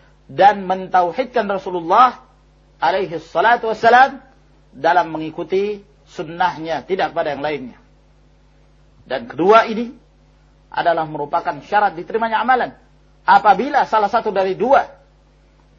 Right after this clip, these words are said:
hal tersebut tidak terpenuhi dalam satu amalan, maka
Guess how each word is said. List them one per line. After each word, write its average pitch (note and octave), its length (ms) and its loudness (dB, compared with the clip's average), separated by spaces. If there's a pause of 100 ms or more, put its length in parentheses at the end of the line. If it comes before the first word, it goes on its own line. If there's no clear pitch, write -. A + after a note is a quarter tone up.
hal F3+ 240 0
tersebut E3 400 -8
tidak B3+ 240 -2
terpenuhi F#3+ 320 -8
dalam E3+ 320 -2
satu E3+ 160 -6
amalan, G3+ 400 -2 (400)
maka E3 320 0